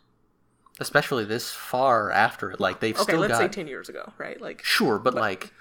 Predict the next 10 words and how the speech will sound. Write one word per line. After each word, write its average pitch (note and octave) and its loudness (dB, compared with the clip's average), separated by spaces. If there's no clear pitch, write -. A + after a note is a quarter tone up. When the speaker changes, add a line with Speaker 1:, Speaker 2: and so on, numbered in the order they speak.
Speaker 1:
they B2 0
might C#3 2
still D3 0
have B2 -2
raw G#2 4
feelings. G3 -4
Speaker 2:
Right. C3 -8
Speaker 1:
But C#3 -4
that's D3+ -2
all. G#2 -8